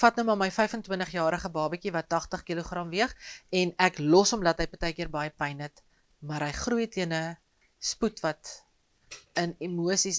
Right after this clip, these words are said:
en volwassenheid en alles wat ons asem wegslaan. So ja, die Here is baie goed daar. Hy,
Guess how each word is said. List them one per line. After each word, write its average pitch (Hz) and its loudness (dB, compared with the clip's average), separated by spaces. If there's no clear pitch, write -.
en 160 -6
volwassenheid 160 -4
en - -12
alles 160 -8
wat 151 -12
ons - -6
asem 175 -4
wegslaan. 151 -10
So - -10
ja, 147 -6
die 143 -8
Here 156 -2
is 180 -4
baie 170 0
goed 185 -4
daar. 131 0
Hy, 135 -6